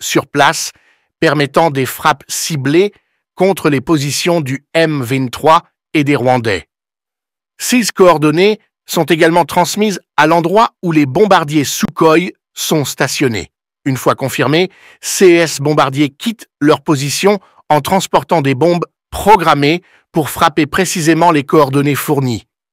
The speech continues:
En conséquence, le Rwanda a subi des pertes importantes, avec des rapports faisant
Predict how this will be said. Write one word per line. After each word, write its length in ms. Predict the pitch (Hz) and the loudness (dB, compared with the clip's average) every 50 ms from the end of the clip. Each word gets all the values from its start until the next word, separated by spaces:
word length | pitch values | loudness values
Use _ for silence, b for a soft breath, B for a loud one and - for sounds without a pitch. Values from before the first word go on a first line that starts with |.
| _ _ _ _ - | _ _ _ _ -4
En 100 | 120 117 | -4 -4
conséquence, 640 | - - 123 - - 117 - 175 180 196 185 - b b b b b b b b _ | -2 -4 -6 -4 -6 -4 0 0 2 2 0 -2 b b b b b b b b _
le 180 | 151 151 156 | 0 2 4
Rwanda 680 | 151 123 139 170 175 175 170 160 180 190 208 220 - - _ - | 4 4 4 4 2 2 4 4 4 4 4 4 0 -2 _ -2
a 100 | 143 143 | -2 -2
subi 380 | 139 - - 190 156 175 190 | -2 -4 -4 -4 -4 -2 0
des 120 | 156 151 143 | 0 0 0
pertes 360 | 143 180 165 - - 135 151 | 0 -2 -2 -2 -2 -2 -2
importantes, 640 | 139 131 - 139 - - - 117 104 98 95 - - b b b b b b b b - | 0 0 0 -2 -2 -2 -2 -2 -2 -2 -4 -8 -16 b b b b b b b b -2
avec 260 | 131 127 143 143 131 | 0 0 0 0 0
des 100 | 127 135 | -2 -2
rapports 540 | 120 131 131 120 - 175 185 196 202 190 - | 0 0 0 0 2 4 4 4 4 2 0
faisant 340 | - - 147 127 143 139 | -2 -2 0 0 0 0